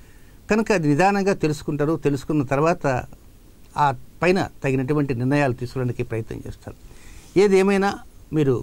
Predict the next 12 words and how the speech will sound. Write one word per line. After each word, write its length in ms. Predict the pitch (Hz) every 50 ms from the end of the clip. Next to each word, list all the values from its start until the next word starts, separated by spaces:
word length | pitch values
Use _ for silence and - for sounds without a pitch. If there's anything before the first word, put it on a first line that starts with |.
| - 120 147
గమనించవలసింది 640 | 160 190 208 196 185 196 185 147 - 160 151 156 156
ఏమిటంటే, 340 | 147 151 143 139 165 185 - - - - - - - - - - - - - - -
ముఖ్యంగా 400 | 151 - - 226 202 202 202 165 - - - - - - - - - -
పదవ 240 | 180 175 214 226 233 202 214
తేదీ 220 | 214 196 185 214 220 - - - - - - - - - - - - - - - - 156
అనుకూలంగా 520 | 180 180 175 214 214 208 196 196 185 165 131 - -
పరిస్థితులన్నీ 520 | 156 165 151 - - 185 165 160 165 165
కూడా 240 | 151 156 160 156 139 - - - - - - - - 127 131
లేకపోయినప్పటికీ 800 | 156 175 175 - 175 147 - 160 160 165 156 151 - 151 143 123
కూడా, 180 | 131 135 151 185 190 - - - - - - - - - -
పదవ 260 | 170 170 208 226 226 202 208
తేదీ 240 | 196 175 147 131